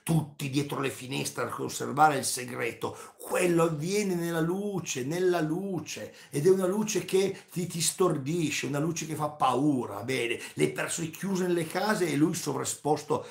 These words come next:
appunto al, al, al, al, alla luce, veramente, veramente, il dovuto parallelismo, anche secondo me, a non aprite, a non aprite quella porta, a non aprite quella porta. Ovviamente c'è la religione,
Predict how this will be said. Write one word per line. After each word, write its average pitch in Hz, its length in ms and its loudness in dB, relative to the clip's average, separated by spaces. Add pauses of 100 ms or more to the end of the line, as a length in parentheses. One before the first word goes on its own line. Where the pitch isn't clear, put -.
(180)
appunto 135 760 0
al, 127 640 2
al, 117 560 0
al, 113 540 -4 (420)
al, 120 260 0
alla 127 300 0
luce, 101 420 -10
veramente, 151 800 2
veramente, 123 560 -2
il 143 80 2
dovuto 156 380 6
parallelismo, 127 400 0
anche 151 200 0
secondo 120 380 -2
me, 139 160 -2
a 131 140 4
non 127 160 -2
aprite, 127 540 -2 (240)
a 135 100 2
non 139 120 4
aprite 127 380 0
quella 113 320 -2
porta, - 600 -14
a 127 120 -2
non 123 160 0
aprite 117 300 -6
quella - 240 -14
porta. - 360 -20 (680)
Ovviamente 202 600 4
c'è 185 160 4
la 175 120 8
religione, 123 640 -2